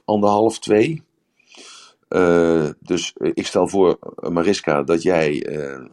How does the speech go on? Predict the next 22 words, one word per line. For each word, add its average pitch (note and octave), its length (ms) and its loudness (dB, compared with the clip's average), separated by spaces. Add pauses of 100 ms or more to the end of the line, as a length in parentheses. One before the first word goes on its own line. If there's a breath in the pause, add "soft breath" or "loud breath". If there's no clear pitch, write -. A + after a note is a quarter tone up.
vandaag D2+ 540 -2
over C2+ 260 0
een, C#2+ 140 -4
eh, C#2+ 80 0
tien E2+ 260 -2
dagen C2 400 -2
of A1 140 -4
over A#1 200 -12
twaalf - 320 -2
dagen A1+ 480 -6
of G#1+ 100 -12
over B1 240 -8
twee B1+ 240 0
weken, B1+ 320 -4
en B1+ 60 -4
dat C2+ 80 -12
mag B1+ 120 -6
ook D2 160 -2
over B1+ 400 -2
zeven C#2 300 -2
dagen C#2 300 -4
zijn, C#2 300 -8